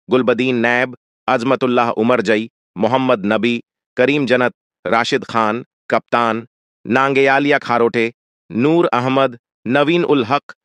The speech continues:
फजल हक फारूकी जैसे प्लेयर देखने को मिलेंगे। आप टीवी स्टार स्पोर्ट्स हिंदी नेटवर्क पर देख सकते हैं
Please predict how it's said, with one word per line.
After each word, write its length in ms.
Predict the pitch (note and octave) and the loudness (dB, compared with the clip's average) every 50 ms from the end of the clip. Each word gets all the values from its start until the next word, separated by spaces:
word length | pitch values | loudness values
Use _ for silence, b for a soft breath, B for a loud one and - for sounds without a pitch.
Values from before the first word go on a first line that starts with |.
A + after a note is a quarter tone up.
| _ _ _ _ _ | _ _ _ _ _
फजल 200 | D#3+ E3+ D#3 D#3 | 0 2 2 2
हक 160 | D3+ D#3 D3+ - | 0 0 -2 0
फारूकी 420 | - C3+ C3 C3 C3 - C#3+ D3+ | 0 0 2 2 0 0 -2 -4
जैसे 340 | A#2+ F#2+ B2 A#2 A#2 - C3+ | 0 0 0 0 0 -2 -4
प्लेयर 320 | A2+ - A#2 A#2 B2 B2+ A#2 | -2 0 0 2 2 2 2
देखने 320 | A2 A2+ G#2 - A#2+ A#2 | 0 -2 0 0 -4 -2
को 120 | G#2 G#2+ | 0 0
मिलेंगे। 400 | G2 G2+ G2 G2+ G2+ G2+ F#2+ D#2 - _ _ _ _ _ _ _ _ _ _ | -2 0 0 0 -2 -2 -4 -8 -10 _ _ _ _ _ _ _ _ _ _
आप 200 | A2+ B2+ C3+ - - _ | 0 0 0 -2 -2 _
टीवी 280 | - E3 F3+ F3 F#3+ F3+ | -2 -2 0 -2 -4 -6
स्टार 320 | - - C#3+ C3 C3 C3 A#2+ | -2 0 0 2 2 0 -2
स्पोर्ट्स 540 | - - C#3 D#3 D#3+ E3+ D#3+ - - - - _ _ _ _ - | -4 0 2 2 2 2 0 -2 -6 -16 -18 _ _ _ _ -2
हिंदी 280 | D#3 E3+ F#3 G#3 G#3 | 0 0 0 0 0
नेटवर्क 340 | F3 D#3 C3 - A#2+ B2+ A2+ | 0 0 0 0 0 -2 0
पर 140 | - B2 G#2 | 0 -2 -2
देख 220 | F2+ G#2+ A#2+ A2 - | 0 -2 -2 -2 -2
सकते 320 | - A2+ - _ - C3 | -4 -4 -4 _ -4 -2
हैं 160 | A#2+ B2+ C3+ | -2 -2 -4